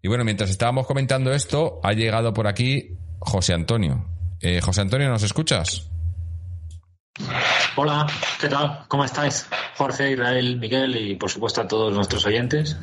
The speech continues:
Speaker 2: Pues nada, sí, os estaba escuchando muy atento. Yo tengo que decir que del partido solamente he visto lo mejor, <laughs> que ha sido la segunda parte. La primera me, me la he perdido por, por causas mayores, pero bueno,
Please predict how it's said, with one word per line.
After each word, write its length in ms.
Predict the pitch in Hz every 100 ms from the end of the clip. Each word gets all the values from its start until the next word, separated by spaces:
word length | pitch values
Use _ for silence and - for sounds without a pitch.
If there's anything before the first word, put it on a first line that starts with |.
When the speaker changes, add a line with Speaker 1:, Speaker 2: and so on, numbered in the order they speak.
| - - - - - - - -
Speaker 2:
Pues 180 | 107 95
nada, 220 | 123 120
sí, 220 | - 123
os 120 | 110
estaba 260 | 95 117 127
escuchando 880 | 127 123 139 131 131 127 123 120 117
muy 220 | 120 127
atento. 400 | 123 135 135 139
Yo 360 | 117 123 127 120
tengo 260 | 127 127
que 80 | 120
decir 580 | 117 113 - 131 127 123
que 280 | - 120 113
del 180 | 113 -
partido 400 | 110 - 127 104
solamente 880 | 117 113 117 113 117 113 110 104 - - - - - -
he 100 | 117
visto 240 | 123 - 120
lo 100 | 107
mejor, 300 | 101 139 151
<laughs> 40 |
que 140 | -
ha 20 | 151
sido 260 | - 127
la 100 | 120
segunda 360 | - 110 107 101
parte. 300 | 107 113 131
La 100 | 107
primera 800 | 98 107 110 110 107 104 101 95
me, 200 | 107 107
me 140 | 101
la 100 | 104
he 40 | 101
perdido 420 | 110 107 113 110
por, 460 | 107 104 101 92 87 - - - - - - -
por 160 | 117 -
causas 400 | 120 120 123 113
mayores, 640 | 110 107 127 143 147 -
pero 180 | - 101
bueno, 480 | 110 113 101 92